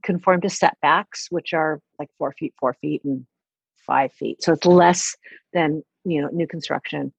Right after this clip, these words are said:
Um, and you can also add to your current residence, right? So that's how you get something on a three thousand square foot lot. You would actually add something that we call a junior A D U,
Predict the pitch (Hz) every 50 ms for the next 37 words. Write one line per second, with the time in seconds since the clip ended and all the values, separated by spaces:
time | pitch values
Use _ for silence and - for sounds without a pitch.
0 | _ _ - - - - - _ _ _ - 175 175 170 170 175 - 220 214 220
1 | 240 233 - 269 269 - - 277 254 285 339 330 - - - 294 262 240 226 214
2 | 208 - _ _ _ _ _ _ _ _ _ _ _ - 214 226 233 240 240 240
3 | 220 208 196 185 196 - - _ _ _ _ _ - - - 247 233 220 220 220
4 | 208 214 202 196 190 175 - - - - - 214 190 - - _ - 170 190 208
5 | 208 - 180 - 107 - - _ - - - _ _ _ _ _ _ - 185 196
6 | 226 240 220 - - 196 180 180 - 196 180 180 180 160 - 185 - - - -
7 | 170 160 151 - 165 151 147 151 143 156 156 151 - 175 165 175 170 151 139 147
8 | 139 - - 147 131 - - - - 190 208 214 180 131 127 135 - - - -
9 | - - _ _ _ _ - - - - _ _ - 180 180 185 175 170 175 175
10 | 165 - - - 175 175 - - 180 175 175 - 170 160 160 165 160 - - 175
11 | 170 - 180 165 165 160 - - 170 175 170 - - 170 156 151 151 - - 160
12 | 160 135 - - - 226 254 277 269 240 196 170 147 151 160 165 - _ - 156
13 | 151 151 143 151 143 139 143 139 127 - - 185 226